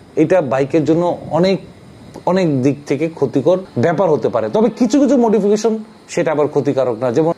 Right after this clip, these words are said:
আপনি যদি অকটেনের সাথে octane booster ব্যবহার করেন কিংবা এই যে অ্যাড power, এই অ্যাড power যদি ব্যবহার করেন তাহলে আপনার বাইকের কোনো ক্ষতি হবে না। I hope আপনি আগের থেকে better performance পাবেন।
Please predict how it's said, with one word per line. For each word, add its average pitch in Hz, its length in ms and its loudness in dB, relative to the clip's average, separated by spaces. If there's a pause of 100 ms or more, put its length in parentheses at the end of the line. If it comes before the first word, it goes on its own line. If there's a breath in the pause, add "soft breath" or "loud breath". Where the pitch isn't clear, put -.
আপনি 147 300 -2
যদি 151 140 2
অকটেনের 147 500 -2
সাথে 139 200 -2
octane 143 440 -2
booster 131 280 0
ব্যবহার 131 300 0
করেন 143 260 0
কিংবা 208 540 2 (240 loud breath)
এই 220 180 4
যে 208 160 6
অ্যাড 175 240 -2 (100)
power, 139 280 2 (160)
এই 160 120 2
অ্যাড 160 180 -4 (100)
power 160 240 2
যদি 147 200 2
ব্যবহার 127 380 0
করেন 127 220 0 (100)
তাহলে 123 300 0
আপনার 123 400 -4
বাইকের 110 460 -2 (320 loud breath)
কোনো 120 200 0
ক্ষতি 147 380 -2
হবে 165 180 2
না। 196 120 0 (320 loud breath)
I 127 200 0
hope 190 200 2 (200)
আপনি 151 360 -2 (180)
আগের 117 240 -2
থেকে 151 220 0
better 113 320 -4
performance 113 320 -8 (100)
পাবেন। 101 240 -2